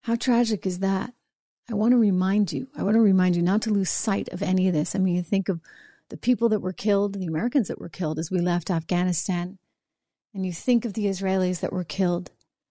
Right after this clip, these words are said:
I, I want to go to a segment on Piers Morgan's show. He interviewed a journalist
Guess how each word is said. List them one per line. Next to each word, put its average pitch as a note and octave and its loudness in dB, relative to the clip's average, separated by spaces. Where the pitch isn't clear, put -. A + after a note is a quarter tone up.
I, G#3+ 0
I A3 2
want A#3+ 4
to C#4 4
go A3 2
to G#3 2
a F#3+ -2
segment G3+ 0
on F3+ 0
Piers G#3 -2
Morgan's F#3+ 0
show. E3+ -2
He G#3 0
interviewed A3+ 4
a G3+ 0
journalist F3 -2